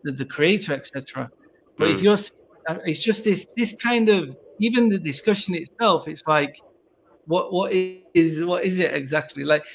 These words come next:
Speaker 1: it's like saying, um, you know, 'cause when, when we ask the question, "Do you need to know Quran?"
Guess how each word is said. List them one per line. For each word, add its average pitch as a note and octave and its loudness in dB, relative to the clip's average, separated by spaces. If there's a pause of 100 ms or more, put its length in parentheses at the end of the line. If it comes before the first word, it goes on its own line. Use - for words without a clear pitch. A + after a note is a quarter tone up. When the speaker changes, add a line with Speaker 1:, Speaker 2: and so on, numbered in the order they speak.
(120)
Speaker 1:
it's E3 -2
like G#3+ 6
saying, F#3 0 (380)
um, D3+ 0 (680)
you E3 -2
know, F#3+ 4
'cause E3+ 0
when, G3+ 2
when G#3 6
we G3 8
ask A3+ 4
the - -16
question, E3+ -4
"Do D#3 -4
you F#3+ 2
need E3+ 0
to D#3+ -8
know D#3+ 2
Quran?" D#3+ -2